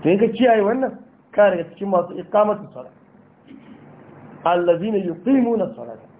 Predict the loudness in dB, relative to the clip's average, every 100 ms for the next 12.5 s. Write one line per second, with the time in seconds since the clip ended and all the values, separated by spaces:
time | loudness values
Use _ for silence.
0 | -20 -20 _ 0 2 2 -2 -4 -6 -2
1 | 2 2 2 -2 -2 -6 -14 -20 -20 -12
2 | -4 -4 -4 0 4 4 2 0 0 0
3 | -6 -8 -2 0 0 0 -2 -2 2 2
4 | 2 0 0 2 2 0 -2 -6 -4 -6
5 | -8 -12 -14 -18 -20 -20 -20 -20 -20 -20
6 | -20 -20 -20 -20 -20 -20 -4 0 2 4
7 | 4 2 -4 -6 -4 -8 -10 -14 -14 -12
8 | -14 -18 -16 -16 -14 -14 -14 -16 -14 -12
9 | -10 -8 -8 -8 -8 0 2 4 4 4
10 | 0 0 -2 0 -2 -4 -6 -8 -12 -16
11 | -20 _ _ -20 _ _ -20 -20 -20 -20
12 | -14 0 0 2 2